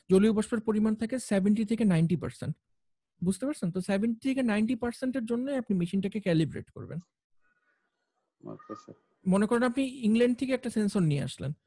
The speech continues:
Speaker 1: বা মনে করেন ঠান্ডা একটা দেশ থেকে sensor নিয়ে আসলেন, যেখানে জলীয় বাষ্পের পরিমাণ কম থাকে, ওই সেন্সরটা কিন্তু বাংলাদেশে আনলে একদম সাথে সাথে কাজ করবে এমন না। ওটার জন্য অবশ্যই আপনার সেন্সরটাকে বাংলাদেশের জন্য calibrate করা লাগবে।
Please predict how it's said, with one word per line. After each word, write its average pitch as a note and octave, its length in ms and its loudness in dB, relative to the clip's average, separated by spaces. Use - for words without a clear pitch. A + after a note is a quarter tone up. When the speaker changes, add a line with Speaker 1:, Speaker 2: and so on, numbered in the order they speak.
Speaker 1:
বা D#3+ 180 -2
মনে F3 240 0
করেন F#3 540 0
ঠান্ডা G#3 300 0
একটা G#3 160 -6
দেশ E3+ 240 -2
থেকে D#3 160 -6
sensor D3 320 -4
নিয়ে D3 200 -8
আসলেন, - 280 -10
যেখানে F#3+ 260 0
জলীয় G#3+ 240 2
বাষ্পের A3 260 0
পরিমাণ A3 320 2
কম A3 300 4
থাকে, D3+ 280 -4
ওই A3+ 140 2
সেন্সরটা B3+ 420 -4
কিন্তু C4 220 -4
বাংলাদেশে A#3 540 -4
আনলে B3 220 -2
একদম A3+ 180 -2
সাথে G3+ 260 -4
সাথে G#3 220 -4
কাজ G3 240 -4
করবে E3+ 240 0
এমন B2 240 0
না। - 140 -4
ওটার G3 240 2
জন্য A3 220 4
অবশ্যই G#3 420 2
আপনার A3 180 0
সেন্সরটাকে G3+ 520 -2
বাংলাদেশের F3 520 2
জন্য F#3 200 4
calibrate E3 440 2
করা - 200 -8
লাগবে। - 260 -10